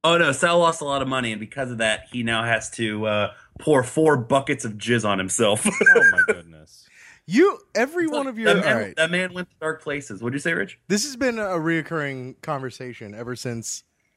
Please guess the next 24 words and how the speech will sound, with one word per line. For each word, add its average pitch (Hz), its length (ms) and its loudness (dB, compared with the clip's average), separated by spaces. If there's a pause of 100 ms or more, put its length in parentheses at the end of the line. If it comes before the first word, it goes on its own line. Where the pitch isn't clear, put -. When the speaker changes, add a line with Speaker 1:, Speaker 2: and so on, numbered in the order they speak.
(380)
Speaker 3:
Sal 135 640 -2
left 123 460 -8
Mad 104 280 -8
Men. 98 360 -16 (1200)
And 127 640 -4 (200)
every 196 300 0
time 131 380 -6
you 147 180 -6
take 147 220 -2
it 127 60 -6
to 117 80 -10
very, 151 360 0
very 127 240 -4
dark 104 280 -8
places. - 540 -18 (1700)
Speaker 2:
You - 80 -4
Speaker 1:
Nothing 117 160 2
Speaker 2:
always 123 120 2
Speaker 1:
good 123 100 2
Speaker 2:
assume 120 100 0
Speaker 1:
happened 113 380 2
Speaker 2:
that - 40 -12
Speaker 1:
to - 40 -16
Sal. 98 320 -4